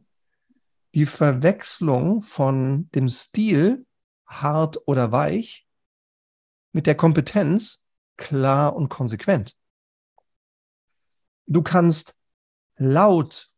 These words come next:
konsequent sein, du kannst auch laut inkonsequent sein. Und das ist für mich beides kein gutes Führen.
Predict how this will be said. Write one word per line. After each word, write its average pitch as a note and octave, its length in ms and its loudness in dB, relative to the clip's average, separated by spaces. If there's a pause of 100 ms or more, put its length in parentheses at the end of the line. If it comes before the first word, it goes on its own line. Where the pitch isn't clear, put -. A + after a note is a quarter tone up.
(200)
konsequent B2+ 580 0
sein, A3+ 520 -6 (1000)
du - 40 -6
kannst D#3 300 -2
auch A#2+ 200 0
laut C3 500 2 (100)
inkonsequent B2 720 0
sein. D3+ 440 -4 (880)
Und C3+ 160 0
das C#3+ 140 2
ist C#3+ 120 -2
für - 100 -2
mich D3 280 4
beides D#3+ 340 4
kein D#3 240 4
gutes D#3 320 -4
Führen. G3 400 -4